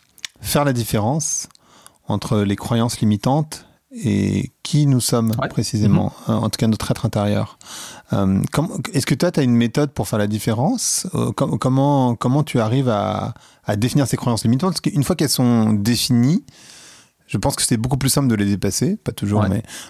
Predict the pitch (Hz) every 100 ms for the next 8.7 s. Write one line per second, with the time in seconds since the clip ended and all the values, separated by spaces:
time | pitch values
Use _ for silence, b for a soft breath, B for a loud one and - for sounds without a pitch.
0 | B 143 127 - - 139 - - - 202
1 | 175 190 156 - 143 - 117 117 113 110
2 | 123 123 120 101 104 104 110 - 180 -
3 | B B B B 110 107 104 123 160 156
4 | 127 117 113 110 104 104 - 147 127 -
5 | 180 123 104 98 - 104 110 104 104 107
6 | - - - 127 113 160 139 110 - 139
7 | 151 151 156 104 104 151 131 127 B B
8 | B B B B 127 120